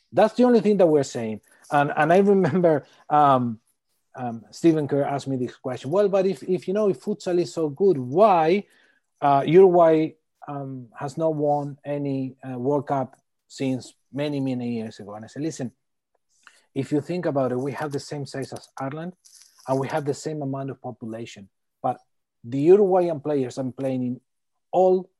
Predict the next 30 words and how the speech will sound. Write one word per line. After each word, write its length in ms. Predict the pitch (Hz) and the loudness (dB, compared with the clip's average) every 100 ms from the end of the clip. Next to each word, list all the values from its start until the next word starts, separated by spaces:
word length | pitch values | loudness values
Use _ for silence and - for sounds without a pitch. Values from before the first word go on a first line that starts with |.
| _ _ _ _ _ - | _ _ _ _ _ -10
the 120 | 123 | -4
important 520 | 135 135 156 143 143 | -4 -2 -2 -2 -4
leagues 280 | 127 131 - | -4 -4 -6
around 260 | 127 123 117 | -6 -4 -4
the 60 | |
world. 300 | 110 107 98 _ _ | -6 -8 -12 _ _
The 140 | - | -20
Spanish 420 | - 160 170 143 | -12 -10 -10 -8
league, 260 | 156 143 143 _ _ _ _ | -4 -4 -6 _ _ _ _
the, 200 | 120 117 | -6 -6
uh, 100 | 117 | -6
Italian 480 | 113 151 151 160 147 | -10 -6 -4 -4 -2
league, 320 | 135 131 131 | -2 -2 -6
the 100 | 120 | -18
French 380 | - 143 151 - | -14 -10 -10 -4
league, 300 | 139 135 123 | -2 -2 -4
the, 260 | 123 120 | -4 -4
um, 340 | 120 117 120 117 | -4 -8 -8 -8
German 380 | 135 151 151 139 | -8 -6 -6 -4
league, 280 | 135 135 - _ _ _ | -4 -4 -8 _ _ _
uh, 280 | - 123 117 113 | -6 -6 -6 -10
the 140 | 120 135 | -8 -4
English 400 | 175 170 160 147 | -2 0 0 -2
league. 340 | 139 127 127 120 _ | -2 0 -2 -6 _
They're 80 | 156 | -10
playing 280 | 151 185 180 | -2 0 0
in 80 | 175 | 2
all 140 | 190 | 2
the 100 | 185 | 2
leagues. 340 | 147 117 - | 0 -4 -10